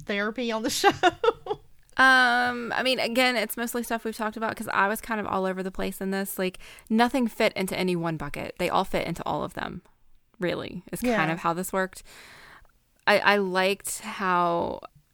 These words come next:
Speaker 2: I, I don't even remember what question Paul asked,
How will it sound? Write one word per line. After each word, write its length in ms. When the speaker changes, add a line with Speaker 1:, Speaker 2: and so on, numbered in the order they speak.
Speaker 2:
I, 120
I 120
don't 160
even 200
remember 320
what 220
question 640
Paul 440
asked, 480